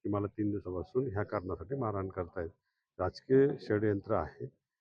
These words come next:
आणि यामध्ये कुठेतरी बडगुजर कुटुंबांना अडकवण्याचा प्रयत्न करत आहेत. परंतु, अ, उद्धव बाळासाहेबांचे सैनिक आहोत आम्ही आणि निश्चितपणाने याच्यात आम्ही बाहेर पडू. परंतु यापूर्वी चौदा डिसेंबर दोन हजार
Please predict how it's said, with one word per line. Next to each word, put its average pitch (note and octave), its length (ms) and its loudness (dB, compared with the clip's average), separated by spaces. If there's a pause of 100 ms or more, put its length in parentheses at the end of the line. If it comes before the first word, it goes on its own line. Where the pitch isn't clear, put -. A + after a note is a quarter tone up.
(160)
आणि G#2 200 0
यामध्ये G#2+ 420 2
कुठेतरी A2+ 640 -2
बडगुजर G#2+ 440 2
कुटुंबांना A2 720 0 (100)
अडकवण्याचा G#2+ 500 -2
प्रयत्न G2 340 -6
करत F#2 300 -8
आहेत. G2 280 -6 (680)
परंतु, A2 460 0 (360)
अ, - 40 -10 (440)
उद्धव G2 400 2
बाळासाहेबांचे G2+ 720 2
सैनिक F2+ 400 -8
आहोत E2+ 200 -8 (100)
आम्ही F2+ 180 -12 (240)
आणि F#2+ 120 -12
निश्चितपणाने G#2 720 -8
याच्यात - 400 -10
आम्ही G2+ 160 -10
बाहेर F2 240 -4
पडू. E2+ 260 -12 (640)
परंतु A2+ 480 0
यापूर्वी A2+ 720 2 (1200)
चौदा G#2+ 260 6
डिसेंबर A2+ 480 2
दोन G#2+ 320 6
हजार G#2+ 240 4